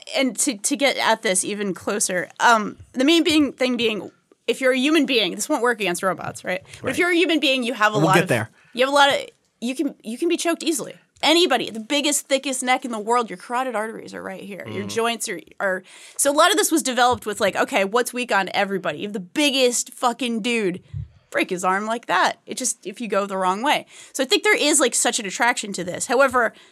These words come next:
Speaker 1: that line, that sort of tagline of, like, the smaller, weaker opponent can absolutely trash a much bigger opponent also means you're gonna need ten more years of training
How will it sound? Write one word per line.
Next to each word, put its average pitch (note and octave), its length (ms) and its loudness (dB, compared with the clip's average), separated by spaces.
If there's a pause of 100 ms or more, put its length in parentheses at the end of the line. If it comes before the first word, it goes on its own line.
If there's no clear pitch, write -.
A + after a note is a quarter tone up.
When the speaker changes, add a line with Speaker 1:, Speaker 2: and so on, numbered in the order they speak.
(260)
Speaker 1:
that A#3+ 360 4
line, A#3 340 6
that G3 160 -4
sort G#3 160 -4
of G3 60 -12
tagline G3 520 2
of, F3+ 80 -4
like, E3+ 160 -6
the F#3+ 60 -6
smaller, A3 420 2
weaker G3 280 -2
opponent A3 400 -4
can F3+ 180 -14
absolutely G3 640 -2
trash G3+ 580 0
a G3 60 -4
much F#3+ 240 -4
bigger A3+ 200 0
opponent E3+ 460 -4 (460)
also F#4 260 4
means C#4 500 2
you're A#3 160 -2
gonna C4 200 2
need A3+ 400 2 (220)
ten C4 340 2
more B3 180 2
years G#3 260 2
of G3+ 80 -6
training G3+ 640 0